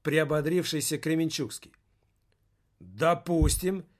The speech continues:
переутомлённые напряжённой работой сотрудники представительства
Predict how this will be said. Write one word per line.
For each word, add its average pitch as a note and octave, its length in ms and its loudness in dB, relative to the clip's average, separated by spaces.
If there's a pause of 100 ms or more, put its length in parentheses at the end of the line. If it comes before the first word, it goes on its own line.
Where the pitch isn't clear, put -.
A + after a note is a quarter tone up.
(480)
переутомлённые G3 1000 2
напряжённой F3+ 680 0
работой C#3 760 -4
сотрудники G#3 720 -2
представительства D#3+ 1120 -2